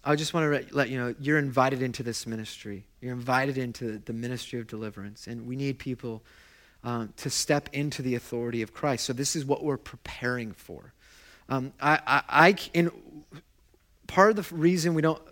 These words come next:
see it regularly or experience it is, one, because we don't believe the spirit, spiritual reality exists, right? So that's one thing we're opposing. The other is we haven't had an experience with it. So when I first experienced it, I was nineteen, I was doing ministry in, s-,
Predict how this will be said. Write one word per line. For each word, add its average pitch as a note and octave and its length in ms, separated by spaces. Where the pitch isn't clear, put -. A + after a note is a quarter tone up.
see E3+ 440
it - 160
regularly C3 520
or B2+ 100
experience C3 640
it G#2+ 160
is, C#3 160
one, E3 200
because F#3 220
we D#3+ 60
don't D#3+ 160
believe D3 460
the C#3 80
spirit, - 420
spiritual C#3 480
reality A#2+ 580
exists, A2+ 560
right? A#2+ 180
So - 100
that's C3+ 200
one C#3+ 180
thing C3+ 120
we're C3 100
opposing. A#2 340
The D#3+ 120
other G3 200
is D#3 220
we D#3+ 120
haven't E3 200
had D#3+ 140
an D3+ 100
experience C3+ 580
with - 160
it. G2+ 140
So F3+ 220
when E3+ 180
I F3+ 140
first G3+ 280
experienced F3 480
it, F#3 60
I D3 80
was C#3 120
nineteen, D3 380
I C3+ 40
was B2 120
doing C3 200
ministry C#3 440
in, A#2+ 80
s-, - 220